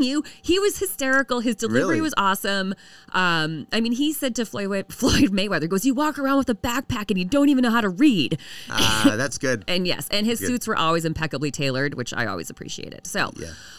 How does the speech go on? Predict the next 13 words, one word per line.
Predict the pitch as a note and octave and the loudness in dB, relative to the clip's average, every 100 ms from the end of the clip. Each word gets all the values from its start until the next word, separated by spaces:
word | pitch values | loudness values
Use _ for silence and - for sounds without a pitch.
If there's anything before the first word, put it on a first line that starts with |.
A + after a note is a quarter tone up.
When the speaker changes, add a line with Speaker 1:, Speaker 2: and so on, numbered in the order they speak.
| - | -4
Speaker 1:
um, | F#3 F3 E3 D#3 D#3 - | 2 2 2 0 -4 -6
so | - | 0
Speaker 2:
And | B2+ | 4
he, | |
Speaker 1:
yeah. | C4+ - D3 - | 4 2 -4 -4
Speaker 2:
he | - A#2 | -2 0
probably | - D3 | 2 4
wears | A2+ A2 | 4 4
that | G#2 F2 | 2 -2
suit | - G#2+ | 0 -2
that | - F2 | -2 -6
one | F2+ F#2 E2+ | -6 -6 -4
time. | F2 E2+ E2+ | -4 -4 -6